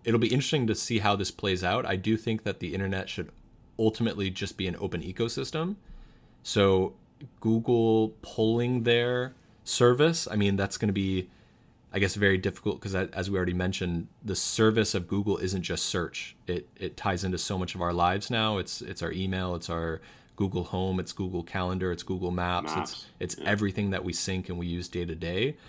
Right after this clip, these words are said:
Speaker 1: So it, it would have a huge impact if all of that were to be shut down tomorrow. But the value of search, I guess the last thing to discuss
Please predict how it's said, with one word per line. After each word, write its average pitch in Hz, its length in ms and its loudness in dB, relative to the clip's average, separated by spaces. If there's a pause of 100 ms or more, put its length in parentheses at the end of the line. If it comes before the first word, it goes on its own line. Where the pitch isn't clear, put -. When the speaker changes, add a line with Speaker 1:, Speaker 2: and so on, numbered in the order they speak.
(340)
Speaker 1:
So 98 220 4
it, 98 100 4
it 101 100 2
would 107 160 6
have 110 140 0
a 87 60 -2
huge 101 340 -2
impact 92 580 -2
if 82 240 -8
all 87 240 0
of 82 60 -4
that 87 180 -2
were 85 100 -6
to 82 60 -6
be 85 140 -8
shut - 300 -6
down 82 360 -4
tomorrow. 92 560 -4 (1040)
But 90 420 2 (760)
the 101 260 4
value 113 480 8
of 95 120 2
search, 107 360 2
I 98 60 -2
guess 104 160 0
the 101 80 -2
last 98 260 2
thing 101 140 -2
to 95 100 0
discuss 87 720 -2